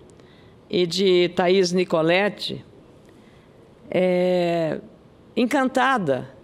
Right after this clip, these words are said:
não só pelo conteúdo que os quatro expositores apresentaram,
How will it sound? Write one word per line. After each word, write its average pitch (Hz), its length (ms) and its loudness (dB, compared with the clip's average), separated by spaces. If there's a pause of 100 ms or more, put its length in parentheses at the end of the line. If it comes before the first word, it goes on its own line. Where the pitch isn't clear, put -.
(1000)
não 294 240 0
só 277 220 0
pelo 254 240 0
conteúdo 233 800 0
que 180 220 -4
os 165 260 -2
quatro 202 600 -4
expositores 185 840 0
apresentaram, 175 1000 0